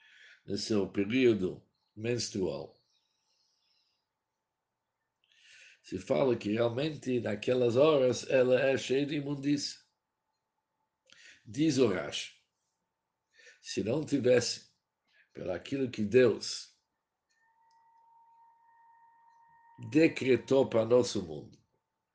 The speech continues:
ter desejo para mulheres não é algo que faz muito sentido, vamos dizer. Ou seja, é algo que a pessoa poderia ter nojo, deveria ter nojo.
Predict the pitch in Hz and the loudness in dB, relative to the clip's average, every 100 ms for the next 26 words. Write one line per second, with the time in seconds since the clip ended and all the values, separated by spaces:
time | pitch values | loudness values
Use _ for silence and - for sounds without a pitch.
0 | _ _ _ - 135 143 123 110 101 98 | _ _ _ -4 2 2 2 2 0 4
1 | 135 120 104 101 113 113 113 117 117 139 | 4 2 -2 -2 0 0 0 2 4 4
2 | 131 120 113 - - _ _ _ _ _ | 2 2 0 -2 -4 _ _ _ _ _
3 | _ _ _ _ - _ 156 143 143 139 | _ _ _ _ -20 _ -6 2 6 6
4 | 120 - 143 143 123 120 107 127 110 - | 4 2 4 4 2 -2 -2 -6 -4 0
5 | 131 131 113 110 147 143 117 131 123 117 | 4 4 2 -2 0 -2 0 4 6 6
6 | 104 - _ _ - - 123 123 107 170 | 2 -4 _ _ -20 -6 -4 -2 2 4
7 | 104 98 90 80 82 82 78 - - _ | 4 0 -2 -6 -10 -10 -12 -14 -18 _
8 | _ _ _ _ _ _ _ _ _ - | _ _ _ _ _ _ _ _ _ -20
9 | _ _ _ _ _ _ 932 932 _ 906 | _ _ _ _ _ _ _ _ _ _
10 | _ _ _ _ _ _ _ _ _ _ | _ _ _ _ _ _ _ _ _ _
11 | _ _ _ _ - - - - 120 117 | _ _ _ _ -20 -20 -18 -4 -2 0
12 | 107 - - - - 101 117 123 127 120 | 0 0 -4 -6 -4 -2 0 -2 -2 -6
13 | - 123 110 113 120 123 120 135 135 151 | -4 -4 -2 -2 0 0 2 2 4 4
14 | 143 - - 101 107 135 147 123 110 87 | 2 -2 -4 -2 0 2 2 2 0 -2
15 | 73 - - | -6 -16 -20